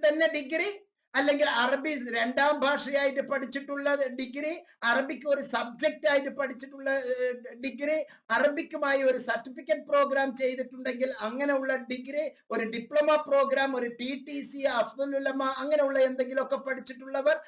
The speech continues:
അങ്ങനെയുള്ള എല്ലാ മേഖല, കുറച്ച് അറബിക്ക് പഠിച്ചിട്ടുള്ളവർ,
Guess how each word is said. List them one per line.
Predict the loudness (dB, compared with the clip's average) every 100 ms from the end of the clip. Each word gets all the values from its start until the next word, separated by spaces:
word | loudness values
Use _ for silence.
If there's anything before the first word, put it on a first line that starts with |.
| -6
അങ്ങനെയുള്ള | -2 2 2 2
എല്ലാ | 0 0 2 4 2
മേഖല, | 2 -2 -2 -4
കുറച്ച് | 2 2 2 -4
അറബിക്ക് | -6 -2 -2 -2 -4 -6 -6 -6
പഠിച്ചിട്ടുള്ളവർ, | -2 -4 -4 -10 -12 -12 -10 -12 -12